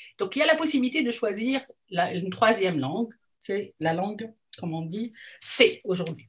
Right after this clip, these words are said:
puisqu'avant on disait la, la langue trois, maintenant on dit la langue C. Bon, voilà,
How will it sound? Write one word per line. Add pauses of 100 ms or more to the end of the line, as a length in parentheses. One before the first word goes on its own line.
(120)
puisqu'avant
on
disait
la,
la
langue
trois,
maintenant
on
dit
la
langue
C. (560)
Bon, (160)
voilà,